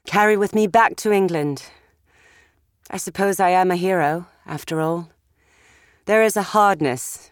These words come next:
at the core of me. A will that the machine of our time and traditions cannot crush. As I write this, some part of my brain begins to plan. If the man is badly wounded or killed,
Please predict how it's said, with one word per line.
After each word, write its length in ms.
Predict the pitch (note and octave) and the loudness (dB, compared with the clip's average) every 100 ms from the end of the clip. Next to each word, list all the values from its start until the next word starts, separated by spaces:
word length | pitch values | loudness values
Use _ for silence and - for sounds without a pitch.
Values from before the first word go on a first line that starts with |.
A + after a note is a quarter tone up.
| - | -6
at 160 | D3+ | -6
the 80 | - | -6
core 300 | - D#3 D3 | -6 -2 -2
of 160 | C#3 C3+ | -2 -4
me. 280 | A#2+ A#2+ A#2 _ _ _ _ _ _ _ _ _ _ _ - | -6 -6 -12 _ _ _ _ _ _ _ _ _ _ _ -8
A 100 | - | -4
will 500 | D#3+ E3 F#3 D3 C3+ A#2 _ - | -2 0 2 0 -4 -10 _ -4
that 160 | E3 | -2
the 80 | D#3+ | 0
machine 420 | D#3+ - F#3+ F3+ | -2 0 0 2
of 120 | E3+ | 2
our 200 | D3+ C#3+ | 0 0
time 480 | C#3+ D3 D3+ D3 D3 | -2 -4 -2 0 -2
and 100 | C#3 | -4
traditions 540 | - C#3 D#3 - C3+ - | -8 -10 -10 -6 -8 -8
cannot 600 | - - E3 C#3 - - _ | -16 -8 -4 -4 -8 -16 _
crush. 440 | - - - - - _ _ _ _ _ _ _ _ _ _ _ _ _ _ _ _ _ | -16 -12 -12 -12 -16 _ _ _ _ _ _ _ _ _ _ _ _ _ _ _ _ _
As 100 | E3 | -8
I 120 | F#3 | -4
write 340 | F3 F#3+ F#3+ - | 0 0 0 -4
this, 440 | C#3 C3 - - - _ | -8 -8 -10 -12 -18 _
some 260 | - F3+ | -6 -4
part 260 | E3+ E3+ E3+ | -2 -4 -4
of 140 | E3 | -4
my 160 | E3 D#3 | -4 -6
brain 460 | C3+ D#3 D3 C3+ C3 | -6 -6 -4 -4 -6
begins 420 | C#3 C#3 C3+ - | -8 -8 -8 -10
to 100 | - | -16
plan. 540 | - C3 A#2+ A#2 B2+ _ _ _ _ _ _ _ _ _ _ | -14 -12 -12 -14 -16 _ _ _ _ _ _ _ _ _ _
If 200 | - - | -20 -20
the 100 | - | -8
man 300 | D3+ D#3 D3+ | -4 -2 -2
is 140 | D3 C#3 | -4 -4
badly 400 | D3 C#3 C3+ C#3+ | -2 -2 -4 -4
wounded 440 | D#3 D#3 D3 D3 | -2 -2 -2 -4
or 100 | C#3 | -6
killed, 560 | C3+ - C#3 B2+ C3+ | -8 -8 -6 -6 -8